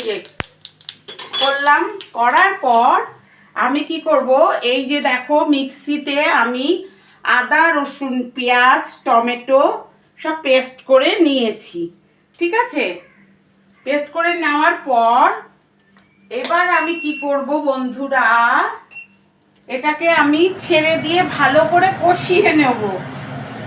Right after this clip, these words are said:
এই যে ছেড়ে দিলাম, দেখো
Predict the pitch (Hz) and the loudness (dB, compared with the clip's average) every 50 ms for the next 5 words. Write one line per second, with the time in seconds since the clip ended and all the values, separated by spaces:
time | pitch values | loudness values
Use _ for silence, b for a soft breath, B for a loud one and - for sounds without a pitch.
0 | - - - - 254 277 285 - 302 285 - - - 302 302 302 302 - - - | -14 -12 -6 -4 -2 -2 -2 -2 -2 -4 -4 -2 -2 0 0 0 0 0 -2 -2
1 | - - - - - 143 143 - - - - - - - - - - - - - | 0 0 0 0 -2 -4 -6 -6 -6 -6 -6 -6 -6 -6 -6 -6 -6 -6 -6 -6
2 | - - - - - - - - - - - 269 269 277 269 - 233 196 | -6 -6 -6 -6 -8 -8 -8 -8 -8 -8 -2 0 0 0 0 -2 -2 -2